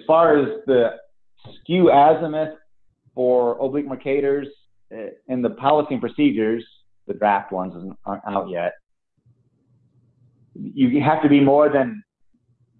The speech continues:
um, five degrees off of the cardinal on that azimuth. So you can't,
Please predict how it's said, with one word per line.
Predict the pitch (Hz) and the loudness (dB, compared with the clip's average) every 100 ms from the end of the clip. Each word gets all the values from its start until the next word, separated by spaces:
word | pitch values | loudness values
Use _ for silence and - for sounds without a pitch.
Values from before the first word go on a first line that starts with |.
| - | -18
um, | 92 85 87 - | -16 -16 -12 -2
five | 131 135 123 | 2 2 0
degrees | 117 131 127 120 110 - - | 0 2 2 0 -2 -8 -2
off | 117 117 | 0 -2
of | 95 | -8
the | |
cardinal | - 107 104 95 87 85 - - | -2 2 2 0 -10 -12 -16 -16
on | 92 | -14
that | 90 90 | -10 -6
azimuth. | 98 98 85 78 - | -6 -8 -10 -18 -12
So | 98 | -12
you | 98 | -6
can't, | 117 104 | -6 -6